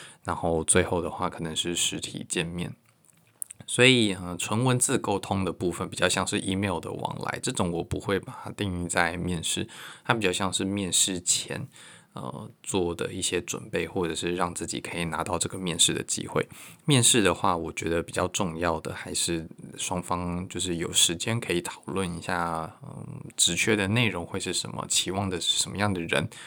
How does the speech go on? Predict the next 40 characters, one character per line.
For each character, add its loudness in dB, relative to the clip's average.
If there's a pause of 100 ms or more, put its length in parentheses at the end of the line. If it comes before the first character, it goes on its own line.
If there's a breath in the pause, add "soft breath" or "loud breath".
(260 loud breath)
以 -4
及 -2
这 2
一 4
个， -2 (180)
呃， -10 (220)
candidate， 2 (340)
这 -4
一 0
个 -2
求 -2
职 -4
者， 0 (360 loud breath)
他 0
有 2
什 0
么 -8
样 -2
的 -6
经 0
验 4
或 2
者 2
是 -2
技 -2
能， -6
然 -6
后 -4
是 -2
跟 0
这 0
个 -4
职 -2
缺 -4
是 -2
能 -8
够 2
媒 -4
合 -4
的， -2